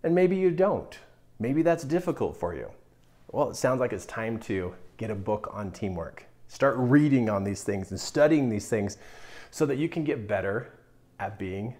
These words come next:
on a team and better at leading a team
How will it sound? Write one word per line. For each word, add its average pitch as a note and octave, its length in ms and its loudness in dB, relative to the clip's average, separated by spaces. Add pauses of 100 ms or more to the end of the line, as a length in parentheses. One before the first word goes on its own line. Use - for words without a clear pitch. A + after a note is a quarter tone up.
(280)
on G#2+ 120 -6
a A#2 60 -2
team E3+ 420 -6 (800)
and A#2+ 180 -2
better A#2 280 4
at C#3+ 100 0
leading D#3 560 2
a F2 80 -2
team E2 400 -6